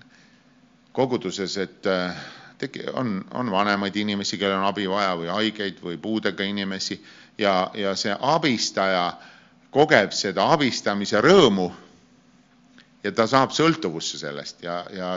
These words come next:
ta tahaks veel rohkem abistada. Ja lõpuks ta võtab üle selle inimese elu ja lõpuks see lõpeb konfliktiga,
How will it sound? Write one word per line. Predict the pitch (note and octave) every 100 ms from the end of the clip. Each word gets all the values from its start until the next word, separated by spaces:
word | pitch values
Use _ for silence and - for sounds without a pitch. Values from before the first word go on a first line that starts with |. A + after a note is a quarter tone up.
| F2
ta | G2+
tahaks | E3+ D#3 -
veel | C#3 E3+
rohkem | F#3 G3 A2+ F#2
abistada. | G#2+ G#2+ - E2 - - - - -
Ja | A#2
lõpuks | F#3+ F3+ C3+ - - - -
ta | A2+ G#2+ - -
võtab | D3 D#3+ B2 C#3
üle | F3+ B2 F#2+
selle | G#2 F#2+ F#2 F#2 F2 - - -
inimese | B2+ B2 G2+ F#2+ C#3+
elu | G3+ F3+ C#3+ - - - _ _ _ _ _ _ -
ja | A2 G#2
lõpuks | A2+ C3 A#2+ - - -
see | - G#2+
lõpeb | A2 A2 F#2+
konfliktiga, | - G#2 A#2 C#3+ G2+ D2